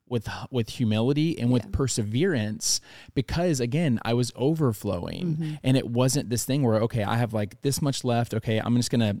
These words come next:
Speaker 1: I'm, I, I can only text with that person, right?
Speaker 2: Mm-hmm.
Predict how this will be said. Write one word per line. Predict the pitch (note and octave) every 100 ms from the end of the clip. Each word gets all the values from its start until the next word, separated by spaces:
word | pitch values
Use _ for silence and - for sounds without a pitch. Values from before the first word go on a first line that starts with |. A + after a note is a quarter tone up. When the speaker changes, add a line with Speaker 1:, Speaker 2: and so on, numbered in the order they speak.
| -
Speaker 1:
I'm, | B2+ -
I, | B2 C3+
I | B2
can | A#2+
only | C#3 F#3
text | D3+ - B2 -
with | A2
that | G#2 -
person, | - F#2+ - - G#2+
right? | - - A2+
Speaker 2:
Mm-hmm. | D#3+